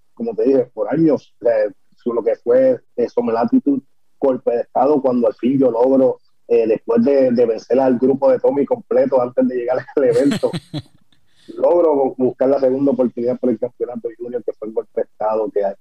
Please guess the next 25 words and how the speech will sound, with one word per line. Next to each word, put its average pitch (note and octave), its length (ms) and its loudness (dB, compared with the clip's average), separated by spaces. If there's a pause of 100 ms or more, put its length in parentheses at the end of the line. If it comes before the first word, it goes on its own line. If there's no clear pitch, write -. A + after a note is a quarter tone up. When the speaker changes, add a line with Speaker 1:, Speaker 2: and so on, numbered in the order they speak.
(180)
Speaker 1:
que G#2+ 140 0
salgo B2+ 340 0
con B2+ 140 2
la A#2 140 2
yegua, A2+ 680 0 (300)
que, A2+ 220 2
que G#2+ 240 -10 (280)
ese B2+ 240 0
Guillermo C3 320 0
Angulo B2+ 220 2
estaba B2+ 300 0
más B2 160 -6 (120)
todavía C3 400 2
Speaker 2:
Sí, B2 180 -2
Speaker 1:
repleto B2 300 2
Speaker 2:
eso B2 180 -2
fue - 120 -2
otra A2+ 180 0
Speaker 1:
todavía. A#2 260 2
Speaker 2:
cosa, G2+ 340 -6 (120)
eso G#2 200 -6
fue G#2 120 -4
otra - 160 -2
Speaker 1:
Bueno, D3 180 0
Speaker 2:
cosa. B2+ 280 0